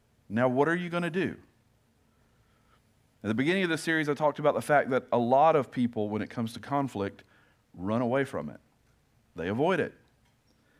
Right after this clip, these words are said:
They try to ignore it, move on to something else, pretend like it's not there. But typically what happens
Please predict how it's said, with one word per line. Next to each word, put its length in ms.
They 80
try 240
to 80
ignore 560
it, 280
move 280
on 200
to 40
something 360
else, 340
pretend 320
like 160
it's 140
not 220
there. 220
But 160
typically 540
what 160
happens 720